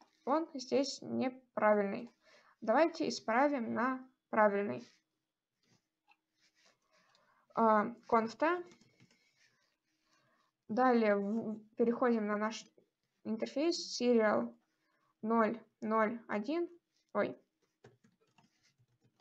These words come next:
Serial ноль ноль один. Так, теперь no I P V шесть. I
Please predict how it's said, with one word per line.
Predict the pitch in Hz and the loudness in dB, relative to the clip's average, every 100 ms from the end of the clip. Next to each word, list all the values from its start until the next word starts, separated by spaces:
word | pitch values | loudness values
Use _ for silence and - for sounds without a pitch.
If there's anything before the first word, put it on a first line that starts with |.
| _ _ _ _ _ _ _ - | _ _ _ _ _ _ _ -6
Serial | 254 233 220 | 0 0 0
ноль | 220 | 0
ноль | 214 214 | 0 0
один. | 208 208 330 370 - _ _ _ | 0 -2 -2 -4 -10 _ _ _
Так, | - 339 339 - - _ | 0 0 -2 -18 -20 _
теперь | - 240 262 240 - | -4 0 4 4 2
no | - 226 262 349 349 349 _ | -4 -2 2 2 0 -8 _
I | 220 220 | -4 -4
P | 220 240 | -2 -2
V | 214 | -2
шесть. | 214 294 339 320 - - _ _ _ _ _ _ _ _ _ _ _ _ _ _ _ _ _ _ _ _ _ _ _ _ _ _ _ - | -4 -2 -2 -4 -12 -20 _ _ _ _ _ _ _ _ _ _ _ _ _ _ _ _ _ _ _ _ _ _ _ _ _ _ _ -2
I | 233 220 226 233 | 2 2 0 -4